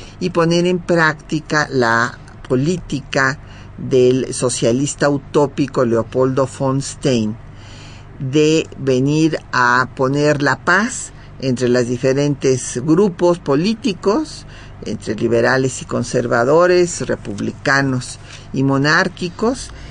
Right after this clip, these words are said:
y establecer un imperio que detuviera, que será el proyecto de Napoleón tercero, la expansión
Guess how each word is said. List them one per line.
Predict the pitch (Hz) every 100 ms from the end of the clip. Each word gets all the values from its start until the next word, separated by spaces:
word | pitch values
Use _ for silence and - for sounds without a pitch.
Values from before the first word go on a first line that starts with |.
| - -
y | 190 175
establecer | 165 143 131 127 131 - 147 151 - - - -
un | - 160 170
imperio | 180 175 - 170 160 160 185 185 -
que | 170 156 170 147
detuviera, | 147 185 240 262 180 151 135 131 -
que | 120
será | - 117 123
el |
proyecto | - 120 107 120 120 143
de | 135
Napoleón | 131 123 127 131 131
tercero, | 135 - - 127 147 - - - -
la | 131 120
expansión | 117 - 127 117 - - 143 135 135